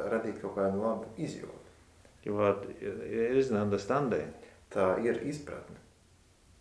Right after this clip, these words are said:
Speaker 2: So then we have to rely on the words on, on the papier and, and,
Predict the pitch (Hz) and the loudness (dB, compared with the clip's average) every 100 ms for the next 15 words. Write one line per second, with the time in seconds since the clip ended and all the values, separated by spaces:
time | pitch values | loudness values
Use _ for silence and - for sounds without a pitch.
0 | - - - - - - - - - - | -20 -20 -20 -20 -20 -20 -20 -20 -20 -20
1 | - - - - - - - - - - | -20 -20 -20 -20 -20 -20 -20 -20 -20 -20
2 | - - - - - - - - - - | -20 -20 -20 -20 -20 -20 -20 -20 -20 -20
3 | - - - - - - - - - - | -20 -20 -20 -20 -20 -20 -20 -20 -20 -20
4 | - - - 208 214 87 85 95 - 92 | -20 -20 -4 -2 -2 -2 -2 -2 0 2
5 | 92 95 90 95 151 104 - 85 - 85 | 4 2 2 6 6 4 0 -4 -4 -8
6 | - 147 147 73 104 - - 87 - - | -2 0 0 -2 -4 -8 -12 -10 -10 -14